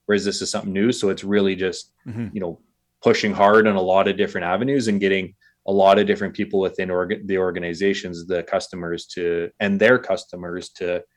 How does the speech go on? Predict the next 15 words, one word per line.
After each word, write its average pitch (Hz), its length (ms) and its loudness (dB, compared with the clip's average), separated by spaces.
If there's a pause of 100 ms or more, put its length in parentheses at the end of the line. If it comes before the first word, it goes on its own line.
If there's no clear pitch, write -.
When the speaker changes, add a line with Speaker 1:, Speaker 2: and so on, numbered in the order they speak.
(260)
Speaker 1:
to 101 120 -10
see 95 280 -6
the, 90 420 -4
uh, 87 200 -2
the 92 120 -6
equipment 107 400 -4
and 90 120 -6
understand 90 560 -8
the 85 180 -6
associated 87 560 -10
value 92 300 -8
with 101 180 -12
it. - 140 -12 (420)
Speaker 2:
No 107 120 -10
doubt. 104 300 -10